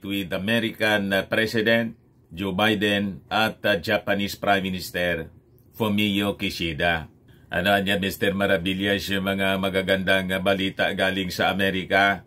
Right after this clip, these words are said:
Kasi ang naririnig namin dito, sa lokal, <laughs> la traiduran. <laughs> La traiduran, hudasan,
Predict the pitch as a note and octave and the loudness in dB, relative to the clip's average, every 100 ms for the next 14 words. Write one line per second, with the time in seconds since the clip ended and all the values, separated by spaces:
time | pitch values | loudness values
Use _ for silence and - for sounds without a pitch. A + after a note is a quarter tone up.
0 | - - F2+ F2 G#2+ G#2 G#2+ G#2 G#2 G2 | -20 -8 -6 -2 2 4 4 4 2 2
1 | G2+ G2 G2 F2 G2 F#2+ F#2+ F2 G#2+ - | -2 -2 -2 -2 -2 0 -2 -2 -2 -2
2 | F2 F2 F2 - _ _ - A2+ G#2+ G#2+ | -2 -2 -4 -8 _ _ -4 4 4 4
3 | G#2 A2 G#2 F#2+ F#2 F#2 F#2 G2+ - _ | 2 -2 0 0 0 0 -4 -10 -20 _
4 | - B2 A#2 - - A#2+ - A#2+ G2 G#2+ | -6 2 4 4 2 -4 0 -2 -2 -6
5 | G2+ D2+ - - - - - - - - | -6 -8 -10 -20 -20 -20 -20 -20 -20 -20
6 | - - - C3 - - - - _ - | -20 -20 -12 -12 -12 -16 -16 -20 _ -20
7 | - - - - - C#3 - - - - | -14 -12 -12 -14 -12 -12 -14 -20 -20 -20
8 | - - - - - - - - - - | -20 -20 -16 -12 -10 -12 -14 -16 -12 0
9 | A#2 A#2+ A#2 - A#2 A2+ A2 A#2+ C3 B2+ | 4 6 4 2 2 4 4 4 4 2
10 | B2 G#2+ F#2 F#2 - B2+ C3 C3 B2 | 0 -4 -2 -4 2 4 4 2 -6